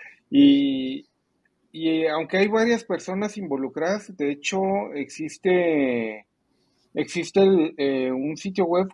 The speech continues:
que es parte de, de todo esto, se llama sports management worldwide punto com.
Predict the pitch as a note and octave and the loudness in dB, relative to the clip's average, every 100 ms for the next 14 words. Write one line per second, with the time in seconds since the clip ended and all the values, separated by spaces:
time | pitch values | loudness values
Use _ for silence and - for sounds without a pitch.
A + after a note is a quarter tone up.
0 | - E3 - - E3 D#3+ F3 C#3 B2 B2 | -4 -6 -4 2 2 2 -2 -2 -4 -6
1 | A#2+ A#2+ D3+ D#3+ E3 E3 F3+ D#3 C#3+ C#3 | -8 -4 -2 0 0 -2 -8 -6 -6 -2
2 | D3+ D3+ D3 - D#3+ D#3+ E3 - E3 E3 | -2 -2 -4 -2 2 2 2 -6 -8 -6
3 | E3 E3 - E3 D3+ D3+ D#3 D3 D#3+ G3 | -4 -6 -6 -8 -4 -2 -2 -2 -4 -4
4 | - _ _ - _ E3+ F3 D#3+ E3 G3 | -8 _ _ -20 _ -10 -4 -4 -2 -4